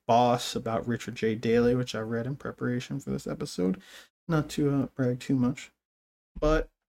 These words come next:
um, here you see kind of, like, the Ur machine boss, Vito Marzullo. So this is someone that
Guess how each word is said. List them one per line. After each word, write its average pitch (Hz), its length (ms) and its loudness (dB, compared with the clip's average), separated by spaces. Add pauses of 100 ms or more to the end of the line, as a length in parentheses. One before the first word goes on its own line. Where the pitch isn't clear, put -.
(180)
um, 131 540 6 (380)
here 160 600 4 (1040)
you 139 80 4
see 139 260 6
kind 135 320 4
of, 123 80 2
like, 123 220 2
the - 160 -2 (100)
Ur 143 520 6 (760)
machine 131 840 6 (1700)
boss, 117 640 2 (400)
Vito 135 680 6
Marzullo. 110 800 0
So 117 220 0
this 135 260 4
is 131 160 4
someone 117 560 4
that 110 360 0